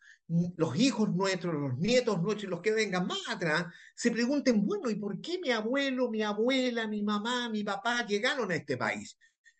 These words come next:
Y sepan cuáles son las razones. En general, la gran mayoría de la gente no se vino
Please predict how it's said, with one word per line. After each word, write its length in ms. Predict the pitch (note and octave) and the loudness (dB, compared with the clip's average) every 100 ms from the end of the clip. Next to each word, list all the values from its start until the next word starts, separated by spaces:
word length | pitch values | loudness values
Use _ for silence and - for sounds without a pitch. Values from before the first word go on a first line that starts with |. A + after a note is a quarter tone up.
| _ - | _ -6
Y 140 | F#3 | -2
sepan 500 | - A#3+ A#3 A3+ G#3 | 2 0 0 -4 -6
cuáles 280 | F3+ G3 F#3 | -4 -2 -2
son 160 | F3+ F3 | -4 -2
las 140 | E3+ | -2
razones. 500 | D#3+ - F3+ G#2 - - - | -4 -6 -6 -6 -10 -14 -4
En 140 | D#3+ | 0
general, 500 | E3 E3+ F#3 G3+ G3+ - | 2 4 6 4 2 0
la 140 | D3 | 4
gran 280 | F3+ A#3+ F3 | 6 6 4
mayoría 280 | D#3 C#3+ D3+ | 0 -2 -4
de 40 | |
la 100 | C3+ | -2
gente 320 | E3 E3 D3 | -2 -2 0
no 160 | D#3 G#3 | -2 -2
se 160 | D#3+ | -2
vino 420 | C3+ D3+ D#3+ E3+ | 0 0 0 -2